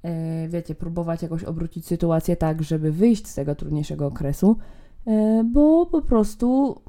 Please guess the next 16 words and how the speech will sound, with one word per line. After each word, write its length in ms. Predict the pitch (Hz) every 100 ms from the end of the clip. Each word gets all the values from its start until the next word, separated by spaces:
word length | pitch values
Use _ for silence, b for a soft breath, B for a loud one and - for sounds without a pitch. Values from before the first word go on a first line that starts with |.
| -
to 200 | 220 208
zmęczenie 520 | 202 214 208 208 202
całą 220 | 202 190
tą 100 | 190
sytuacją 580 | 185 196 190 180 180 214
daje 200 | 190 180
się 120 | 185
we 120 | 175
znaki 420 | 175 170 240 294 - b b b b b - -
i 320 | 214 208 208
ja 280 | 208 202 202
to 100 | 202
jakby, 260 | 190 185
wiecie, 220 | 180 180
kompletnie 480 | 185 185 190 185 190
rozumiem 500 | 180 175 175 196 240